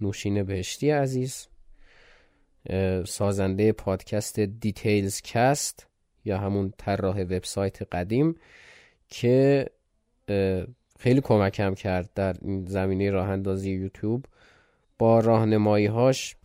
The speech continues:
انگیزه داد که اونجا هم کار رو شروع کنیم و بریم ببینیم چی می‌شه دیگه. من خب، اه، به لحاظ هویت بصری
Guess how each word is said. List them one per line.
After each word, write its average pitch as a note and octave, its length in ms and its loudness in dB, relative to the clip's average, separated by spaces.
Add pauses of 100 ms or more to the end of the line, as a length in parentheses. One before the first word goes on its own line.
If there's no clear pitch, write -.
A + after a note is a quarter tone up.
(180)
انگیزه D3+ 520 10
داد G#3+ 240 12
که G3+ 500 10
اونجا C#3+ 360 6
هم F3 160 4
کار D#3 260 4
رو D#3 100 4
شروع C3 400 0
کنیم D#3+ 480 4 (560)
و G2 340 2 (600)
بریم D4+ 240 10
ببینیم C4 340 8
چی - 160 2
می‌شه E3 280 4
دیگه. C3 320 6
من F3 360 6 (840)
خب، C#3 300 -2 (140)
اه، B2 240 6
به C#3 240 2
لحاظ D3+ 320 6
هویت D3 520 2
بصری C#3+ 840 2